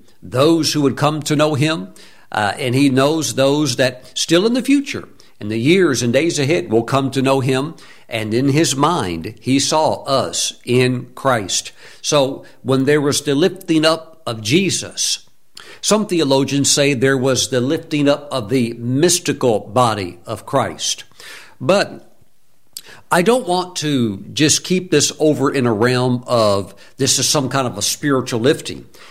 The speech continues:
This is a very real lifting that applies to you and I right where we're at today. For example, you may be listening to me in a seated position. Perhaps you're in your car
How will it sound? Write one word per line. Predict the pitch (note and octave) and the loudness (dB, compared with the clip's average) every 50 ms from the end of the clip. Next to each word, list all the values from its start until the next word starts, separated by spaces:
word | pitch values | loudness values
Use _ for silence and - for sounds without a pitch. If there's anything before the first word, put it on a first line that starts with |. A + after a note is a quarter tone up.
| - - - - | -20 -20 -4 -2
This | D3 E3+ - E3+ | 0 2 2 2
is | D3 B2 | 2 4
a | C#3 C3+ | 2 2
very | A2+ C#3 D3+ D3 C#3 C3 A#2+ | 2 2 2 4 2 2 2
real | A#2 A2 B2+ D#3 E3 D3+ B2+ A2+ | 2 2 4 4 6 4 4 2
lifting | G#2 A#2 E3 F3 F3 F3 - G2+ G2 G2 - - - - - - - - - | 2 2 2 2 0 -2 -6 -6 -6 -8 -10 -12 -16 -20 -20 -20 -20 -18 -4
that | F#2+ B2+ C3 B2 A#2+ A#2+ - - - - - - - - - - - - - - - - - - | 0 2 2 2 2 -2 -6 -12 -20 -20 -20 -20 -20 -20 -20 -20 -20 -20 -20 -20 -20 -14 -6 -2
applies | C3+ B2 B2 B2+ D#3+ E3 E3+ E3+ D3+ - - | -2 -2 0 2 2 2 2 2 0 -2 -2
to | - D3 | -2 0
you | D3 C#3+ C3+ | 2 2 4
and | B2 B2 | 4 2
I | A#2+ A#2+ A#2+ C3+ D3+ - - - - - - - | 2 2 0 -4 -6 -12 -18 -20 -20 -20 -20 -18
right | - F2+ F#2 A#2 C#3 D#3 E3 D3+ C#3 - - - | -14 -6 -2 0 0 2 0 0 -2 -6 -12 -10
where | A#2+ A#2 B2+ C3+ B2+ | -6 -2 0 2 2
we're | A#2+ B2 B2 B2+ | 4 2 2 2
at | C3 B2+ B2 A#2 - | 0 -2 -2 -4 -2
today. | - B2 C#3+ D3 A#2+ D#2 - - - - - - - | 0 2 2 2 0 -2 -6 -12 -20 -20 -20 -16 -4
For | - F3 E3+ | 0 0 0
example, | D3 A#2 D3+ D#3 E3 - - D#2 - - - - - - - - - | 2 2 0 0 -2 -4 -6 -12 -20 -20 -20 -20 -20 -20 -20 -14 -6
you | - C#3+ E3+ G#3+ | 0 2 2 4
may | G3+ G3+ F3+ F3 E3+ | 4 4 2 2 2
be | C3 C#3+ C3+ B2 A#2 A#2+ - - - | 2 0 0 0 0 -2 -6 -10 -10
listening | B2 C#3 F3 G3+ G3 - - B2+ A#2 A2 G#2+ | -2 0 2 2 2 2 0 0 -2 -2 -2
to | G#2 B2 | -2 -2
me | G#2 G2 F2+ E2 D2+ D#2+ - - - - - - - - - - - - | -2 -2 -2 -2 -4 -8 -12 -16 -20 -20 -20 -20 -20 -20 -20 -20 -12 -4
in | - C3+ C3 | 0 2 2
a | C3 B2+ A#2+ | 4 2 2
seated | - - G3+ G#3 E3 - - - | 2 2 2 2 0 0 -2 -4
position. | - A#2 A2+ D3 E3+ E3 - - G2 - - - - - - - - - - | -4 -2 0 2 2 2 0 -2 -6 -10 -16 -20 -20 -20 -20 -20 -20 -18 -8
Perhaps | - C#3 C#3+ D3+ D#3 D3+ - | -4 -2 -2 -2 -2 -2 -4
you're | C3+ B2+ A2+ | -2 -2 -2
in | G2+ G2 | -2 -4
your | G#2+ A2+ | -4 -6
car | - - - G3+ F#3 G#2 - - - - | -4 -2 0 0 0 0 -4 -8 -16 -20